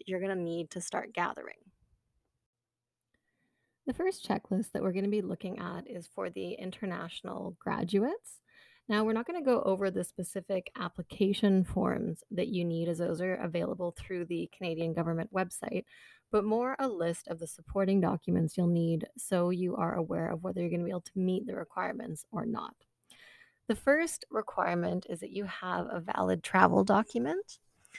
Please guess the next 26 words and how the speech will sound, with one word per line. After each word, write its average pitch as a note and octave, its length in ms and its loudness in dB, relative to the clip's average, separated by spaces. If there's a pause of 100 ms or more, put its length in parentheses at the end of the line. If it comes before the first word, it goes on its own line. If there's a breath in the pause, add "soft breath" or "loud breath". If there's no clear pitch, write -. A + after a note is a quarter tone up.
(300 loud breath)
for A3+ 160 0
you A3+ 380 8
and G#3 240 2
any G3 340 0
accompanying F3 640 -4
spouse, F3+ 520 0
common E3 340 -2
law F3 220 -2
partner, F3+ 360 -2
or F#3 180 0
dependent F#3 680 -6 (220)
children. - 600 -4 (460 loud breath)
And G3 140 0
it F3+ 60 -2
has G#3+ 200 -2
to C4+ 80 -2
be C4+ 220 4
a G3 100 6
regular F3+ 560 4
passport, A#3+ 680 -4
so G3 100 -8
they F#3+ 100 2
don't F#3 220 -2
accept G3 440 -6
diplomatic, F3+ 760 -2
official, F3+ 680 -2